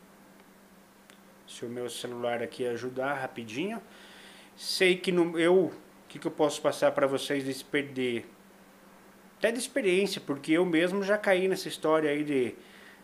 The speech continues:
de juros, né? Quer queira ou não, ah, os juros é o mais baixo do mercado, mas tem juros, tem I O F. No geral, você paga mais caro, tá? Então, se puder, fuja disso, sem dúvida nenhuma, não vejo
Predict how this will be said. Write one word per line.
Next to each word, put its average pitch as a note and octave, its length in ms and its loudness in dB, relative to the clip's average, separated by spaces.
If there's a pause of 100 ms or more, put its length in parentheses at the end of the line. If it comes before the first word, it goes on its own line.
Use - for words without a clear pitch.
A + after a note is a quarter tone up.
(240)
de E4 80 -2
juros, G3 500 8
né? C3+ 380 4
Quer E3+ 80 0
queira G3 160 6
ou F#3+ 60 2
não, G3 180 6
ah, C4+ 180 10
os C#4 80 4
juros B3+ 320 0
é B3+ 60 6
o B3+ 40 4
mais A#3 280 4
baixo G#3+ 260 6
do G#3+ 80 -4
mercado, G3 400 4
mas F#3+ 160 2
tem E4+ 220 0
juros, D#3 420 2
tem B3+ 280 0
I D4 40 4
O C#4 60 8
F. D#3 440 6 (600)
No A#3 80 -2
geral, A3+ 380 10
você A#3+ 180 -2
paga G#3 500 4 (120)
mais B3+ 220 0
caro, C3 420 6 (340)
tá? D3+ 340 2 (240)
Então, D#3 140 0
se G3+ 260 4
puder, G#3 520 4
fuja C4 420 0
disso, E3+ 480 0
sem F#3+ 220 -2
dúvida G3 280 2
nenhuma, F#3 320 4
não F#3+ 200 4
vejo F3+ 340 2